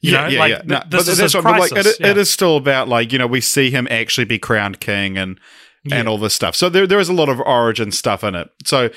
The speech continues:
Speaker 2: it, it's probably not, f-, it doesn't start far along enough that it could be a sequel, but 'cause it does have a little bit of origin-y
Speaker 1: Yeah, yeah.
Speaker 2: stuff,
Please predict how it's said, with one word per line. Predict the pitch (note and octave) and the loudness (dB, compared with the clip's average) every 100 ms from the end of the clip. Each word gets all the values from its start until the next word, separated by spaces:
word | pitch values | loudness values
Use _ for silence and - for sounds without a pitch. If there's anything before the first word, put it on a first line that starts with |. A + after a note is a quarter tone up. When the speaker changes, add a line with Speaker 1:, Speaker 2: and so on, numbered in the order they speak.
| - - - | -10 -14 -4
Speaker 2:
it, | C#3+ C#3+ | -4 -2
it's | D#3+ - | -4 -2
probably | F3 E3 | 0 0
not, | D3 C#3 B2 - _ _ _ _ _ _ _ _ _ _ - | 0 0 0 -2 _ _ _ _ _ _ _ _ _ _ -12
f-, | - | -4
it | F#3 | -2
doesn't | D3+ C#3+ D3+ | 0 0 -2
start | - C3+ B2 G#2 | -2 0 -2 -4
far | - A2+ A2 | -2 0 2
along | G#2+ G#2+ G#2 | 2 0 0
enough | G#2 G2+ - | -2 -4 -4
that | A2 | -6
it | G2+ | -4
could | G2+ | -4
be | G2+ | -2
a | G2 | -2
sequel, | - A2 A2 B2 | -2 -2 0 -2
but | G#2+ - G#2 | 0 -2 -2
'cause | B2 | -4
it | G#2+ | -2
does | A2 G2+ | -2 -2
have | G#2 | -4
a | |
little | G#2 G#2 G#2 | -4 -2 -2
bit | G2+ | -4
of | F#2 | -2
origin-y | G2+ G2 A#2+ | 0 0 -2
Speaker 1:
Yeah, | |
yeah. | G2+ | -4
Speaker 2:
stuff, | A2+ - | -4 -6